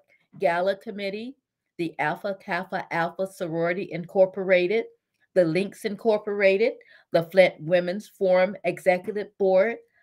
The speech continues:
the Flint, Michigan branch of the N double A C P, serves as a big sister with big brothers and big sisters of Flint and Genesee County, serves on the advisory board of the Scholars,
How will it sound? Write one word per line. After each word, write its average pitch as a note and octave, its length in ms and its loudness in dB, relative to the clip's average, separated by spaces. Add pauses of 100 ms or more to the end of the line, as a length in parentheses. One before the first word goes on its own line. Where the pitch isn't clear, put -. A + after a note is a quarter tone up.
(120)
the E3 140 -4 (100)
Flint, F#3+ 220 6 (180)
Michigan F3+ 540 -4
branch F3+ 480 0 (100)
of F3+ 160 2
the F#3 160 -6
N F3 160 -4
double F3 300 0
A E3 120 -2
C F3 360 -14
P, G#3 440 -10 (760)
serves G#3 640 -4
as F3+ 360 2
a F3+ 120 0
big F#3 260 -2
sister G3+ 480 -8
with F#3+ 240 -6
big F#3 240 -2
brothers F#3 460 0
and E3+ 240 -4
big F3+ 180 -2
sisters G#3+ 640 -6
of F3+ 220 0
Flint F#3+ 320 2 (120)
and F#3 220 -2
Genesee F#3 540 -4
County, F#3 520 -4 (520)
serves A3 720 -2
on F#3 220 4
the F3 100 2
advisory F3 640 0
board F#3+ 460 2
of E3+ 100 -2
the E3 100 -6
Scholars, F3+ 720 0